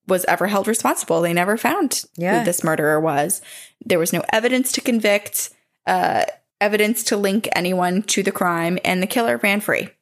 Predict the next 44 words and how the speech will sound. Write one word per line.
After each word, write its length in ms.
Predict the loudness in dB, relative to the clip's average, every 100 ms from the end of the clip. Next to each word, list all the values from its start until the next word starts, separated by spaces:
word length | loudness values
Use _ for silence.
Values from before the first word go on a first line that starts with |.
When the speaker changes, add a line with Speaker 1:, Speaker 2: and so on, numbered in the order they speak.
| _
Speaker 1:
A 60 | -8
killer 320 | -2 2 2
who, 280 | 0 0 2
by 200 | 2 2
now, 400 | 2 0 -2 -6 _ _ _ _ -2
luckily 360 | 0 2 0
for 260 | 2 2 2
all 160 | 2
of 80 | 2
us 240 | 0 -2 0
who 100 | 0
are 80 | 0
currently 340 | 0 0 0
alive, 460 | 2 2 2 0 -4 -18 _
uh, 180 | -2 0 2
is 220 | 0 2
dead, 280 | 0 -2 -8 _ _ -20 _ _
because 340 | -4 0 0 2
that 140 | 0
Speaker 2:
Yes. 60 | 0
Speaker 1:
was 120 | 0
in 100 | -2 0
eighteen 420 | -2 0 -2 0
eighty. 440 | 0 0 -2 -2 -6 _ _ -4
And 460 | -2 0 0 -2 0
unless 200 | 2 2
he's 140 | 2
a 40 | 2
vampire. 460 | 2 2 0 0 -4 -20 _ _ _ _ _
Speaker 2:
<laughs> 200 | -2 0
Speaker 1:
And 480 | 2 2 2 0 0
that 160 | 0 2
guy 120 | 2
got 160 | 2 2
away 160 | 4
with 120 | 2 2
murder, 360 | 2 2 0 -4 -2
whoever 260 | 0 2 2
that 160 | 2
guy 160 | 2 2
was, 400 | 2 0 -4 -10 _ -4
with 260 | -2 0
the 80 | -2
black 460 | 0 0 0 -6